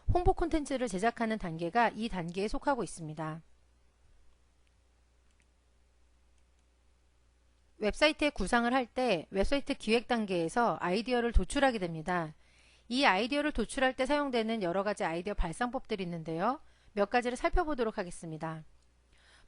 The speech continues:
먼저 브레인스토밍을 살펴보겠습니다. 이것은 자유분방하게 많은 양의 아이디어를 도출시키는 것입니다. 브레인스토밍에서는 비판 금지의 원칙이 있고요. 이 과정을 통해서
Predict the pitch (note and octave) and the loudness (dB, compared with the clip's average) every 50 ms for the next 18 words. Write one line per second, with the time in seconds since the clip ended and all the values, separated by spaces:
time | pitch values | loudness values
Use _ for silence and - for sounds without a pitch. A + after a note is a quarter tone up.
0 | - - - G#3 G#3 A3 A3 C#4+ C#4+ B3+ - - B3 C4+ D4+ D4+ - - D4+ C4+ | -20 -4 0 0 0 4 6 6 6 6 6 6 4 4 4 2 0 -2 0 0
1 | B3 A#3+ A#3 B3 C4 - D#4 D#4 - D#4 B3+ A#3 G3 F3+ - - F3+ D#3 D#3 D#3 | 0 0 0 0 0 0 0 0 0 0 -2 -2 -4 -4 -6 -8 -10 -8 -6 -6
2 | D#3 D3+ D#3 E3 - - - _ _ _ _ _ _ _ _ _ _ _ _ _ | -6 -8 -8 -12 -16 -20 -20 _ _ _ _ _ _ _ _ _ _ _ _ _
3 | - - - - A3+ B3 C4 - E4+ D#4+ B3 - - - G#3 A3+ C4+ C#4 D#4 D#4 | -20 -16 -10 0 0 2 2 4 2 2 2 2 4 6 6 6 6 6 4 4
4 | C#4+ D4 C#4+ C#4 C#4 C4 C#4 A#3+ G3 F3 F3 G3 C4 C#4 C#4 C4+ B3+ B3+ B3 G3 | 4 4 4 4 2 0 0 0 0 0 0 2 0 2 2 0 0 2 0 0
5 | F3 F3 F#3 F3 G#3 G3+ G#3+ G#3+ - G3+ - - D4+ C#4 - - - - B3 A3+ | 0 0 0 0 0 -2 0 -2 -2 -4 -2 -2 -2 -2 -4 -6 -6 -4 -4 -2
6 | G#3+ G3+ F#3 E3+ - F#3 D#3 D#3 D3+ E3+ D#3+ D#3+ E3 F#3 - _ _ _ _ _ | -2 -2 -4 -6 -6 -8 -10 -8 -6 -6 -6 -6 -6 -8 -14 _ _ _ _ _
7 | _ _ - - _ _ _ _ _ _ _ _ _ _ _ _ _ _ _ _ | _ _ -20 -20 _ _ _ _ _ _ _ _ _ _ _ _ _ _ _ _
8 | _ _ _ _ _ _ _ _ _ _ _ _ _ _ _ - - - - B3+ | _ _ _ _ _ _ _ _ _ _ _ _ _ _ _ -20 -4 2 4 6
9 | C#4 D#4 D#4+ - - D4 C4+ B3 A3+ G#3 G3 G#3+ G#3 A#3 C#4 C#4 A#3+ G3 - - | 6 6 4 4 2 4 4 2 2 0 0 0 0 0 2 2 0 0 0 0
10 | A3 - D4 D4+ D#4 D4+ C#4+ C4 B3 A3 - A3 A3 A3 G3 E3 E3+ F3 - - | 4 4 4 6 6 2 0 0 0 -2 0 2 2 4 4 4 2 0 -2 -4
11 | G3+ F#3 F3 D3+ - - D#3+ E3+ G3+ B3 C4+ C4+ - G#3 A3 G#3+ - F3+ F3 G#3+ | -4 -4 -6 -6 -4 -2 0 2 2 2 0 -2 -4 -6 -6 -2 -2 0 0 2
12 | A3+ A#3 A#3 - C4+ C4+ A#3+ G3+ G3 - C4+ B3+ F#3 D#3 | 0 0 0 0 0 2 2 0 2 4 4 4 4 2